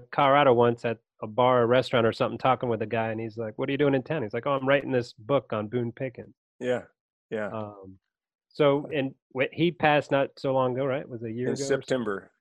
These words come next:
Speaker 2: Yeah,
Speaker 1: In
Speaker 2: September.
Speaker 1: September.
Speaker 2: He was,
Speaker 1: Yeah.
Speaker 2: he, but he's, yeah, we had, I was real fortunate to get to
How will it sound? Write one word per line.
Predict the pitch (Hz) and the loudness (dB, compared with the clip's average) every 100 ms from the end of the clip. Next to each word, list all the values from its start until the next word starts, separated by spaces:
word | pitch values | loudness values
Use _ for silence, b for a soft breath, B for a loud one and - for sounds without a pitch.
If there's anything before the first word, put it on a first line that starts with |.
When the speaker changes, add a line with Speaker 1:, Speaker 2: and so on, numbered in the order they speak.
| - | -8
Speaker 2:
Yeah, | 113 104 | -4 -4
Speaker 1:
In | 113 | -4
Speaker 2:
September. | 110 123 117 | -6 -8 -6
Speaker 1:
September. | 127 127 113 | -4 -2 -2
Speaker 2:
He | 135 | -4
was, | 139 117 - _ | -4 -8 -16 _
Speaker 1:
Yeah. | 113 135 | -10 -8
Speaker 2:
he, | 135 - | -8 -6
but | 131 131 - | -6 -6 -10
he's, | 139 143 123 - - _ | -8 -8 -12 -20 -20 _
yeah, | 131 127 | 0 0
we | 156 190 | 2 2
had, | 147 123 | 0 0
I | 127 | 0
was | 147 139 | 0 0
real | 147 - | -2 -4
fortunate | 151 156 151 139 - | -2 -4 -2 -6 -6
to | |
get | 131 139 - | -8 -6 -4
to | 131 | -4